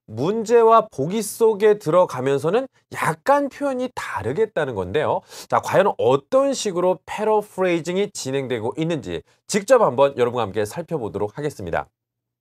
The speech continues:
자, 오늘 첫 번째는 바로 명사구에 대한 패러프레이징이 되는 겁니다. 독해 지문 속에서 봤던 명사가 문제 속에서 어떻게 말을 바꾸고 있는지 직접 한번 살펴보도록 할게요. 자,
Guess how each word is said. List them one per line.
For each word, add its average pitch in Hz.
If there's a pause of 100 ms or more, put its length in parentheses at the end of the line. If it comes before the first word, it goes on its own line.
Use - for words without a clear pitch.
(880)
자, 147
오늘 202
첫 208
번째는 208
바로 151
명사구에 220
대한 165
패러프레이징이 165
되는 98
겁니다. 80 (280)
독해 160
지문 240
속에서 240
봤던 247
명사가 143
문제 135
속에서 143
어떻게 185 (220)
말을 104
바꾸고 107
있는지 151
직접 170
한번 117
살펴보도록 104
할게요. 127 (500)
자, 110